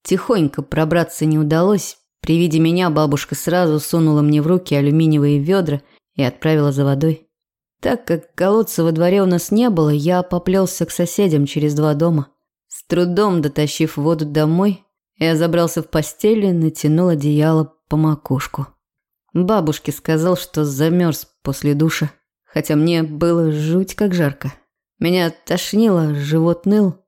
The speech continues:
от ужина я отказался. Но чтоб уж совсем подозрительно не выглядеть, пришлось съесть пару пирожков. С фотографии хмуро смотрел дед. Ещё бы. Он без вести пропал на войне,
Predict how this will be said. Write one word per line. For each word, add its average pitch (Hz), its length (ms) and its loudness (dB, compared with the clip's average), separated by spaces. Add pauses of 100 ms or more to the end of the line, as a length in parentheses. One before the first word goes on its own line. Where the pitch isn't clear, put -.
(280)
от 143 240 -4
ужина 156 260 4
я 147 160 2
отказался. 165 680 -2 (420)
Но - 300 -2
чтоб - 380 -4
уж 170 100 -2
совсем 202 560 -2
подозрительно 175 800 0
не 170 180 4
выглядеть, 180 680 0 (320)
пришлось 190 520 2
съесть 185 560 -2
пару 170 320 0 (180)
пирожков. 143 720 -4 (340)
С - 160 -18
фотографии 160 800 -2
хмуро 175 500 0
смотрел 156 600 0
дед. 151 400 -2 (400)
Ещё 147 540 -2
бы. 151 160 -8 (400)
Он 170 320 0
без 185 240 2
вести 175 280 -2
пропал 160 440 0
на 165 120 2
войне, 170 480 2